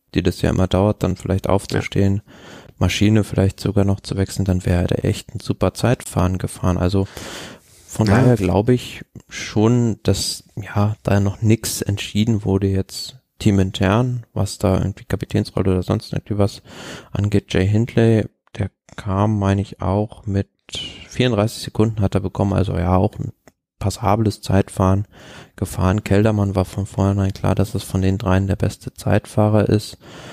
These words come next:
Speaker 1: Ja, von daher denke ich, dass sich da nicht groß was getan hat.
Speaker 2: Mhm, okay. Ja, warten wir mal, aber es ist zumindestens, ne, also es,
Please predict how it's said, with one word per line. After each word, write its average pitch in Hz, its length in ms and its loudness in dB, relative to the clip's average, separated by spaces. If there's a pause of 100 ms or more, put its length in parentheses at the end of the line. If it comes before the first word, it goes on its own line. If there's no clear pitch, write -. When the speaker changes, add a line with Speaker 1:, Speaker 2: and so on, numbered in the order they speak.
(220)
Speaker 1:
Ja, 98 420 2 (460)
von 98 160 -4
daher 98 580 2 (460)
denke 92 320 0
ich, - 220 -10
dass - 180 -2
sich - 140 -6
da - 100 0
nicht 92 220 -4
groß - 260 -10
was - 160 -12
getan - 340 -10
hat. - 220 -20 (100)
Speaker 2:
Mhm, 104 360 -4
okay. 107 240 -6 (920)
Ja, 135 200 4
warten 107 160 0
wir 117 60 4
mal, 110 220 0
aber 110 180 2
es 127 140 -2
ist 123 140 -6
zumindestens, 135 500 2
ne, 127 180 2
also 110 160 -4
es, 113 160 -6